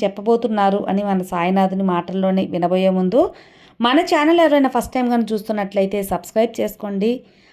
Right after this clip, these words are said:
అలాగే బెల్ యాక్టివేట్ చేసి all in option క్లిక్ చేస్తే నేను కొత్త వీడియో పెట్టిన వెంటనే, బాబా గారి వీడియో పెట్టిన వెంటనే మీ వరకు వచ్చేస్తుంది. ఇక ఈరోజు బాబా గారు మనకు, "నువ్వు ఎదురు చూసి కావాలనుకుంటున్న సమాచారం వచ్చింది బిడ్డ" అని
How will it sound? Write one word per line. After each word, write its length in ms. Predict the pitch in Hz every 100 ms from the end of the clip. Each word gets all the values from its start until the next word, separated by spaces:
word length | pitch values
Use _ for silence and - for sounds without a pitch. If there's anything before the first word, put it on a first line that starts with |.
| -
అలాగే 340 | 196 202 202 202
బెల్ 220 | 185 190
యాక్టివేట్ 420 | 202 214 202 202
చేసి 240 | 196 202
all 380 | 202 170 196 277
in 80 | 285
option 340 | 254 262 226
క్లిక్ 260 | 220 196 -
చేస్తే 220 | 202 196
నేను 200 | 269 226
కొత్త 280 | 208 185 202
వీడియో 260 | 202 196 190
పెట్టిన 320 | 185 185 185
వెంటనే, 420 | 180 180 233 226
బాబా 300 | 196 185 202
గారి 260 | 196 190 185
వీడియో 260 | 180 180
పెట్టిన 260 | 180 180 180
వెంటనే 300 | 180 170 226
మీ 160 | 294
వరకు 260 | 220 175 175
వచ్చేస్తుంది. 600 | 165 170 165 170 165 - _ _ _ -
ఇక 420 | 302 415 339 285 330
ఈరోజు 760 | 294 294 269 285 302 233 285
బాబా 340 | 220 214 240
గారు 220 | 269 277 233
మనకు, 440 | 214 196 190 247
"నువ్వు 260 | 233 240 269
ఎదురు 340 | 233 208 339
చూసి 360 | 359 330 - 277
కావాలనుకుంటున్న 920 | 226 208 247 262 247 233 226 220 208
సమాచారం 640 | 202 185 190 202 220 214
వచ్చింది 340 | 185 180 185 196
బిడ్డ" 260 | 190 175 196 202 190 170 - - - -
అని 160 | 196